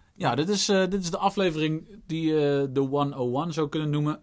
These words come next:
<clears throat> Maar gewoon, eh, even de, de basiscursus voor mensen die wel geïnteresseerd zijn, maar niet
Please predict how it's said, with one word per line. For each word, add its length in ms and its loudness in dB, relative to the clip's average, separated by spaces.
<clears throat> 340 8
Maar 160 2
gewoon, 320 2
eh, 200 2
even 260 -6
de, 140 -6
de 160 -6
basiscursus 1800 -2
voor 200 -8
mensen 320 -2
die 180 -4
wel 180 -2
geïnteresseerd 640 -6
zijn, 280 -6
maar 140 -6
niet 180 -2